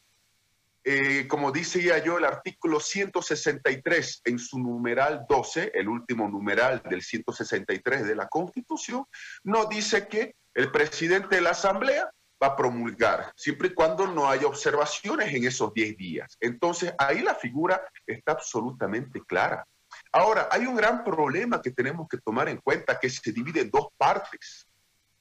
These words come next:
El primero, Copa está promulgando leyes, y no es el único problema. Copa está promulgando leyes como presidenta del Senado. No es vicepresidenta, no es cabeza del legislativo. Así de sencillo. Punto número dos.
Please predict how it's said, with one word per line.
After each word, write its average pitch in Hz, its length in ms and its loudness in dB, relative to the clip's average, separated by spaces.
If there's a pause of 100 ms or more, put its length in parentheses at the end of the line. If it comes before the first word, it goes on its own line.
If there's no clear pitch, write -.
(120)
El 110 120 -4
primero, 220 540 2 (160)
Copa 185 280 2
está 170 220 0
promulgando 143 720 0
leyes, - 520 -6 (140)
y 120 100 -2
no 151 100 2
es - 140 -2
el 151 80 2
único 170 280 -2
problema. 113 480 0 (1300)
Copa 185 260 2
está 165 260 -2
promulgando 120 640 0
leyes - 520 -10
como 107 260 -2
presidenta 139 580 0
del 120 120 2
Senado. 117 480 -2 (200)
No 165 180 2
es - 80 0
vicepresidenta, 127 840 0
no 151 120 2
es 208 100 2
cabeza 143 460 2
del 113 80 4
legislativo. 101 640 -4 (200)
Así 185 220 -4
de 151 120 2
sencillo. 120 500 -6 (520)
Punto 190 300 -2
número 175 340 0
dos. 165 320 -2